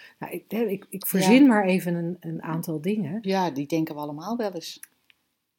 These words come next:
Speaker 1: En elk van die gedachten wordt geladen met gevoel, hè. Dat is, dat is wat die drie principes doen. Zoals de zwaartekracht ervoor zorgt dat alles hier op aarde naar beneden valt, zorgen de drie principes ervoor dat gevoeld wordt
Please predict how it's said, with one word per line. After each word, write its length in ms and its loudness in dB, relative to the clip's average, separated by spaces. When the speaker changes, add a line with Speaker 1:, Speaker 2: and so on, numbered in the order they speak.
Speaker 1:
En 180 4
elk 220 6
van 160 2
die 140 2
gedachten 520 0
wordt 200 -2
geladen 540 0
met 160 -6
gevoel, 480 0
hè. 80 0
Dat 180 -4
is, 260 -4
dat 180 -2
is 120 -4
wat 120 -4
die 100 -4
drie 220 -6
principes 520 -4
doen. 180 -2
Zoals 260 -4
de 300 0
zwaartekracht 640 0
ervoor 240 -6
zorgt 440 -4
dat 220 -4
alles 460 -4
hier 240 -6
op 120 -10
aarde 240 -4
naar 140 -4
beneden 340 0
valt, 420 -10
zorgen 380 0
de 60 -2
drie 240 -4
principes 560 -4
ervoor 520 -6
dat 180 -6
gevoeld 440 -6
wordt 420 -6